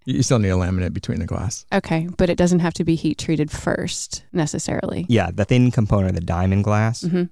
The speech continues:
Speaker 3: never needs to be treated. The other pieces of glass, the, the soda lime glass that you're coupling with it, they do have to be treated.
Speaker 2: Ah, okay.
Speaker 3: Now,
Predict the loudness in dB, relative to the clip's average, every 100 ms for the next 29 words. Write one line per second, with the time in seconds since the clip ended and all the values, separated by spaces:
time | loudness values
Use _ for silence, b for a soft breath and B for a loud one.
0 | 0 2 4 4 0 -2 -4 -2 -4 -2
1 | -4 -4 -2 0 4 6 4 0 -4 -4
2 | -2 -4 -6 -4 -2 -2 -6 -6 -2 -2
3 | -2 -2 -2 2 4 4 4 2 2 0
4 | 0 -2 -6 -8 -4 -2 2 4 4 4
5 | 2 0 0 2 2 0 -6 -10 -8 -8
6 | -6 -4 0 0 0 -4 -4 -2 -4 -6
7 | -6 -2 0 -2